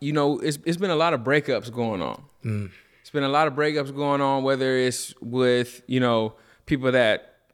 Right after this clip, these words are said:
Speaker 1: you guys may know or even celebrities. Like, we seen most recently, um, Jeannie Mai and Jeezy.
Speaker 2: Mm-hmm.
Speaker 1: Jeezy filed for a divorce.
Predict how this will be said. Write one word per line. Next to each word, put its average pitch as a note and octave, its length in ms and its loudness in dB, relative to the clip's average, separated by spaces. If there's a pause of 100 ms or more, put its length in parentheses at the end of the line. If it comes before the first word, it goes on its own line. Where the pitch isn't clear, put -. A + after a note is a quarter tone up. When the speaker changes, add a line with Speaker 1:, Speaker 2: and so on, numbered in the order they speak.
(140)
Speaker 1:
you B2+ 140 0
guys D3 280 2
may D3+ 140 -4
know D3+ 220 -2
or C3 140 0
even D#3 200 -4
celebrities. A#2+ 720 0
Like, B2 340 2 (280)
we D#3 200 2
seen D#3 480 -2
most D3 260 -2
recently, C#3 840 -2 (520)
um, A2+ 760 -2 (360)
Jeannie C3+ 280 0
Mai C3 360 0
and A#2+ 340 -4
Jeezy. C#3 640 -2
Speaker 2:
Mm-hmm. B2 580 -2 (340)
Speaker 1:
Jeezy C3 400 0
filed C3 340 0
for B2+ 180 -2
a B2 60 -4
divorce. C3+ 600 -4